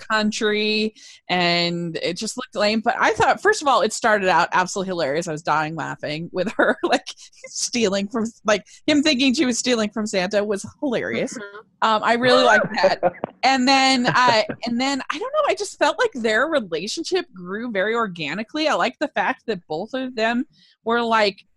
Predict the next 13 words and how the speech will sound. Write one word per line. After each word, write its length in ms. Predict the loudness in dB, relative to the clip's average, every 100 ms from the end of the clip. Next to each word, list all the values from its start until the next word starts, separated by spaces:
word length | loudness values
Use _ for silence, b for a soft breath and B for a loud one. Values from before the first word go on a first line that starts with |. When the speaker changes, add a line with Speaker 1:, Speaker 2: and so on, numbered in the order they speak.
| -20 -6 -2 -2
Speaker 1:
business, 760 | -2 -4 -2 -2 -4 -4 -6 -6 _ _ _ -2
like, 440 | 2 2 0 -4 _ -12
appropriate 640 | -12 -4 -4 -2 -4 -4 -4
to 100 | -4
each 180 | -4 -2
other. 260 | 0 0 0
You 120 | 2
know, 100 | 4
like, 200 | 2 0 B B
there 100 | 0
were, 180 | 0 -2 -8
Speaker 2:
Yeah. 240 | -8 -8 -8 _
Speaker 1:
like, 160 | -2 -2